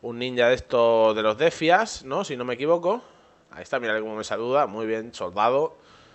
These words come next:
Ahí está. Y luego aparte, mira, aquí tenemos por ahí otra de estas de, de las defias, ¿no? Ahí está, como me saludan. Y luego ya podemos tener directamente lo que serían los esqueletos.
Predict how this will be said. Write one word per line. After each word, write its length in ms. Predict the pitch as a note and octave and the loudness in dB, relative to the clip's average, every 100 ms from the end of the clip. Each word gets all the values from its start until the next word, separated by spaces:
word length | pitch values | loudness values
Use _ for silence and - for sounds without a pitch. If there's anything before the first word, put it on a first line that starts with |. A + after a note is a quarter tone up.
| _ _ | _ _
Ahí 220 | F2 G#2 | -10 -6
está. 380 | G2 - A#2+ - _ _ - - _ | -8 -8 -10 -10 _ _ -20 -20 _
Y 80 | G2+ | -10
luego 200 | A#2+ E3 | -2 0
aparte, 580 | E3 E3+ D#3+ C#3+ C#3+ - - _ _ _ - | 4 6 4 2 0 0 -14 _ _ _ -16
mira, 260 | A2+ G2 F2 | -10 -8 -10
aquí 200 | - G#2+ | -12 -16
tenemos 540 | G#2+ G#2+ G#2+ F#2 - - _ | -12 -10 -10 -10 -16 -20 _
por 120 | G#2 | -10
ahí 160 | G2+ G#2 | -6 -4
otra 440 | G#2+ A2 G#2 G2 | -4 0 2 2
de 80 | G2 | 0
estas 200 | G2 G#2+ | -2 -4
de, 320 | G2 F#2+ F#2 | -2 -2 -2
de 100 | F#2 F#2 | -4 -6
las 140 | F2+ | -4
defias, 720 | C3+ C#3 C3+ C#3+ E3 - - - _ _ | -4 -2 2 4 4 0 -16 -20 _ _
¿no? 260 | A#2+ D#3 _ _ _ _ _ _ _ _ _ _ _ - | -14 -14 _ _ _ _ _ _ _ _ _ _ _ -20
Ahí 140 | B1 B1+ | -20 -20
está, 220 | - A2+ | -16 -16
como 160 | G#2+ | -14
me 120 | F#2+ F2+ | -14 -14
saludan. 500 | F2+ A2 B2+ D#3 G#3 _ _ _ _ _ _ - | -12 -10 -10 -10 -16 _ _ _ _ _ _ -16
Y 80 | G#2 | -6
luego 140 | A2+ | 0
ya 120 | B2+ | 0
podemos 240 | A#2+ A#2+ - | -2 -6 -8
tener 240 | C3 C#3 | -6 -6
directamente 460 | B2 A2+ B2+ B2 D3 | -4 -2 -2 -2 -4
lo 80 | |
que 80 | A2 | -4
serían 400 | - A#2 C#3 C3 | -6 -4 -4 -2
los 340 | B2+ C#3+ D#3+ A2+ | 0 0 0 -6
esqueletos. 760 | F#2+ G2+ G#2 F2 D#2 - - | -6 -6 -4 -6 -10 -12 -18